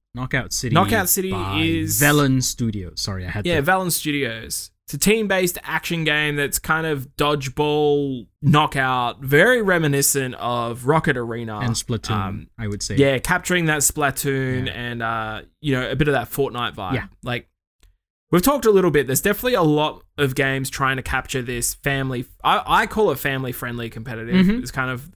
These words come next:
Speaker 2: I think that's what it is. Um, not
Speaker 1: Yeah. You don't, you don't
Speaker 2: I
Speaker 1: wanna put
Speaker 2: I don't wanna
Speaker 1: guns.
Speaker 2: call it kiddie game.
Speaker 1: It's, yeah. It, it's like competitive. It, it's cod, but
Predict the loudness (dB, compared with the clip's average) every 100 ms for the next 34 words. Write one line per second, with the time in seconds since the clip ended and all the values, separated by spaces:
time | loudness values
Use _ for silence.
0 | _ -2 -2 2 4 4 2 0 0 -4
1 | -4 -4 -4 -6 -8 -8 -8 -10 -20 _
2 | _ _ 2 4 4 -2 _ _ _ 0
3 | 4 6 6 6 6 8 6 6 4 6
4 | 6 6 6 6 6 6 6 4 2 4
5 | 4 2 0 0 -2 2 4 6 4 -6
6 | _ _ 0 2 2 2 2 4 4 0
7 | _ 2 6 6 6 4 2 2 0 0
8 | 2 4 4 4 0 -4